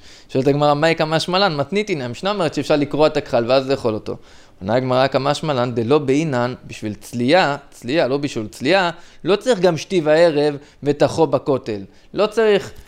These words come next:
לחתוך אותו לאורך ולרוחב ולכבוש אותו בקיר בשביל לסחוט ממנו את החלב. לא. אלא עצם זה שהוא צול-, שהוא חותך אותו והוא צולע, זה כבר מספיק. רק לבישול צריך לחתוך שתי וערב ולסחוט ולכבוש בקיר, להוציא את החלב.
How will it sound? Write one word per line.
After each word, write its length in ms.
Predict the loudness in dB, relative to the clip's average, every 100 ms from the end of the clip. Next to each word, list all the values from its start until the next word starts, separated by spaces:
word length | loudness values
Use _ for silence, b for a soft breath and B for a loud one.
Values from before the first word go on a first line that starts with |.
| -6
לחתוך 300 | -2 0 0
אותו 160 | 2 2
לאורך 280 | 4 4 2
ולרוחב 480 | 2 4 4 2 0
ולכבוש 760 | 0 -2 -4 -6 -6 0 0 2
אותו 160 | -2
בקיר 300 | -2 2 2
בשביל 220 | 2 0 -2
לסחוט 300 | 0 -2 0
ממנו 140 | -2
את 100 | 0
החלב. 420 | 2 4 4 4
לא. 220 | 2 0 B B B 0
אלא 180 | 2 4
עצם 280 | 2 0 -4
זה 60 |
שהוא 160 | -2 -4
צול-, 320 | 0 2 2 -2 -6
שהוא 240 | -2 0
חותך 360 | 0 2 0 0
אותו 380 | -2 -2 -2 b b b -8
והוא 140 | -6
צולע, 360 | -4 -2 0 0
זה 120 | -2
כבר 180 | 0 0
מספיק. 460 | -2 -8 -12 -14 -18 -4
רק 180 | -2 0
לבישול 480 | 0 0 0 0 0
צריך 320 | 2 2 2
לחתוך 320 | 0 0 -2
שתי 160 | 0 2
וערב 520 | 4 4 4 2 2 b b -2
ולסחוט 880 | 0 0 -4 -8 -8 -6 0 0 2
ולכבוש 440 | -4 -2 -2 -2
בקיר, 340 | -4 -6 -8 -6
להוציא 260 | -6 -6
את 40 | -8
החלב. 240 | -8 -10